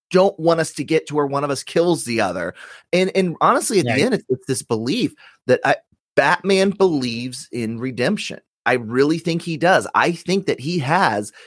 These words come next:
Speaker 1: some form of hope for all people.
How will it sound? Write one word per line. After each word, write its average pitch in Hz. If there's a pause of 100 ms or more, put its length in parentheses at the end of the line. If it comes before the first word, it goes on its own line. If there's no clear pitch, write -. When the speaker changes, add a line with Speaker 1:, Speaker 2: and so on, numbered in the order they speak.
(100)
Speaker 1:
some 156 (180)
form 135
of 107
hope - (640)
for 117
all 123
people. 120